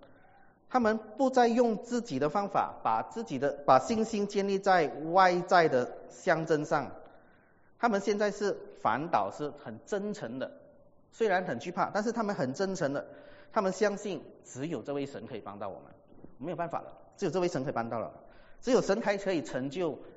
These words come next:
我们脱离非利士人的手，脱离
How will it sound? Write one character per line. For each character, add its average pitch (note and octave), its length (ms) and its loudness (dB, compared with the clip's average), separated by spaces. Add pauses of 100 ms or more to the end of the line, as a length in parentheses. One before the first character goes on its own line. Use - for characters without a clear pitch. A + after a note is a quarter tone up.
我 A2+ 180 -4
们 A2+ 240 -8
脱 F3 380 -2
离 A2 260 -10 (360)
非 D#3+ 180 -6
利 D#3+ 100 -6
士 D#3 220 -10
人 G2 160 -10
的 G2 100 -10
手， - 180 -18 (1160)
脱 D#3 180 -2
离 A#2+ 240 -4